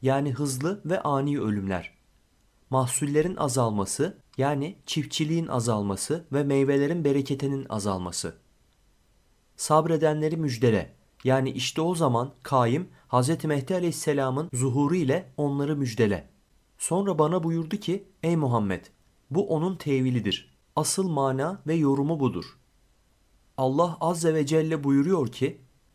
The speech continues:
"Kovulmuş şeytandan Allah'a sığınırım. Onun tevilini sadece Allah ve ilimde derin olanlar bilirler." Ali İmran suresinin seksen üçüncü ayeti.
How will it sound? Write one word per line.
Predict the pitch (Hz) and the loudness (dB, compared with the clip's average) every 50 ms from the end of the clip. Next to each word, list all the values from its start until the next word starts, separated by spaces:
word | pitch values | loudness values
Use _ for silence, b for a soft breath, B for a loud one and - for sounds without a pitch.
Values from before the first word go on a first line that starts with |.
| _ _ _ _ - | _ _ _ _ -10
"Kovulmuş | - - 135 131 139 147 165 160 - - - | 0 2 2 2 2 0 -2 -6 -8 -6 -4
şeytandan | 143 135 135 - 139 135 135 135 131 127 127 127 - | -4 -4 -2 -2 -4 -2 -2 -2 -2 -2 -2 -4 -4
Allah'a | 123 120 120 127 131 131 135 | -4 -2 0 0 0 0 0
sığınırım. | 127 - - 113 104 98 95 101 107 123 - - _ _ _ _ _ _ _ - | -2 -4 -4 -4 -4 -2 -2 -4 -6 -6 -10 -18 _ _ _ _ _ _ _ -4
Onun | 143 143 165 196 196 | -2 -2 0 -2 -2
tevilini | - - 170 160 156 147 151 143 135 131 131 151 190 - | -2 -2 -2 -2 0 0 0 0 0 0 0 -2 -4 -6
sadece | - - 165 165 175 175 170 165 151 175 170 | -6 0 2 2 2 2 0 -2 -2 -2 -2
Allah | - 143 135 127 135 143 165 - - _ - 160 | -2 -2 -2 0 0 0 -2 -4 -10 _ -8 -8
ve | 175 - | -6 -4
ilimde | - 160 151 156 160 160 185 175 143 | -2 -2 -2 -2 0 0 0 2 2
derin | 147 156 175 175 | 2 0 0 0
olanlar | 170 156 151 147 143 143 143 143 135 127 107 | -2 0 0 0 0 0 0 0 0 0 0
bilirler." | 107 101 98 92 92 90 87 - - _ _ _ _ _ _ _ _ _ _ _ _ _ _ _ _ _ _ _ _ _ _ _ _ _ _ _ _ _ _ _ _ _ - - | 0 0 2 0 -2 -4 -6 -6 -10 _ _ _ _ _ _ _ _ _ _ _ _ _ _ _ _ _ _ _ _ _ _ _ _ _ _ _ _ _ _ _ _ _ -8 0
Ali | 147 160 170 180 185 | 2 2 2 2 0
İmran | 180 175 175 185 190 208 202 | 0 0 0 0 0 0 -2
suresinin | 202 - 190 170 151 131 - - 123 143 170 170 - | -2 -2 0 0 0 -2 -2 -2 -4 -4 -4 -8 -8
seksen | - - 151 147 143 - - 151 147 | -2 0 0 0 0 0 -2 0 0
üçüncü | 143 143 151 147 143 143 147 | -2 -4 -4 -4 0 2 2
ayeti. | 131 113 95 87 - - 95 80 | 2 2 0 -2 -6 -8 -12 -12